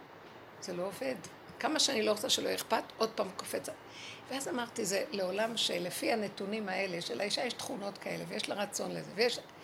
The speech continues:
ואם כל המצב הזה, תמיד יהיה לה כאבים, והיא תהיה בודדה פה, כי לא יבינו את הנקודה. אלא אם כן יחול איזה משהו." אז, אז מה שראיתי, ואתמול בשיעור בבית, דיברנו על זה, שרק להתכנס לדלת אמות,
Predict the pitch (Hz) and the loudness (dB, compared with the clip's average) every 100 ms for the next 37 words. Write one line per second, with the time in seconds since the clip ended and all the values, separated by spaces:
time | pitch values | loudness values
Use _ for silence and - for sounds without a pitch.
0 | - - 233 269 - 262 214 185 254 285 | -16 0 2 2 4 4 4 0 -2 -2
1 | 330 233 214 254 262 254 202 214 226 190 | -2 -2 2 2 2 0 0 0 -2 -4
2 | 175 196 311 330 - - - - - - | -4 0 0 0 -8 -16 -16 -16 -12 -6
3 | 185 185 - 202 185 160 160 214 - 220 | -2 -2 0 -2 -2 -6 -2 -2 -2 -4
4 | - 196 202 190 170 180 175 - 170 208 | -4 0 0 0 -4 -6 -8 -10 -12 -10
5 | 170 - - - - 233 269 269 - 220 | -10 -10 -14 -14 -8 -4 -2 -2 -2 -2
6 | 180 - 190 180 170 165 - 311 208 - | -2 -4 -4 -4 -4 -4 -4 -2 -4 -6
7 | - 220 - 240 320 - 403 302 240 240 | -8 -6 -4 0 2 4 2 2 0 0
8 | 220 190 - 320 254 226 208 254 277 - | -4 -4 -4 -4 0 0 0 -2 -4 -8
9 | 185 226 277 233 - - - - - 185 | 2 2 2 -2 -12 -14 -16 -16 -8 0
10 | 220 269 285 202 175 180 - - - - | 2 2 -2 -4 -4 -8 -10 -16 -14 -14
11 | - - - - - - - 196 196 381 | -14 -4 6 8 8 6 -2 -4 2 2
12 | 440 339 285 277 240 220 247 - 202 180 | 2 4 2 2 2 2 0 -2 -2 0
13 | 202 196 175 180 214 302 - - | -2 -2 -4 -4 -4 -4 -8 -14